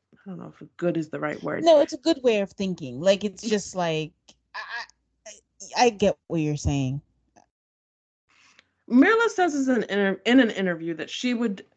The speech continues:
Speaker 1: only consider adoption if they had exhausted all other aspects of fertility.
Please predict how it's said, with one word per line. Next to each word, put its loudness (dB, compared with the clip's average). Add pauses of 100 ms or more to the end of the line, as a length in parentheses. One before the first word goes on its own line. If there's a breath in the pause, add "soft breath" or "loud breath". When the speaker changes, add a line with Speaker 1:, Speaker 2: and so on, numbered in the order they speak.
(240)
Speaker 1:
only 4
consider 2
adoption -2
if -8
they -2
had -2
exhausted -2
all -2
other -2
aspects -8
of -12
fertility. -10